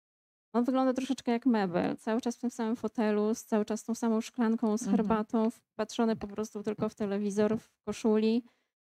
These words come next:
Speaker 1: E, to po prostu czuła się jakoś tak zupełnie nie, w ogóle kompletnie w jakimś takim innym świecie. E, też, e, zderzenie ze szkołą to było coś, co, co było bardzo, em,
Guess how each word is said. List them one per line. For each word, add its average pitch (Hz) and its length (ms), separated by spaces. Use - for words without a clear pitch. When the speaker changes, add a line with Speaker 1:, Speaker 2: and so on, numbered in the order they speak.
Speaker 1:
E, 202 300
to 220 160
po 233 120
prostu 240 320
czuła 233 280
się - 140
jakoś 226 260
tak 220 160
zupełnie 233 400
nie, 226 220
w - 40
ogóle 233 160
kompletnie 233 400
w - 20
jakimś 226 260
takim 214 260
innym 202 280
świecie. - 500
E, 190 240
też, - 460
e, 214 240
zderzenie 226 480
ze 226 100
szkołą 190 500
to 180 140
było 190 220
coś, 190 360
co, 190 600
co 196 140
było 190 240
bardzo, 196 600
em, 196 1160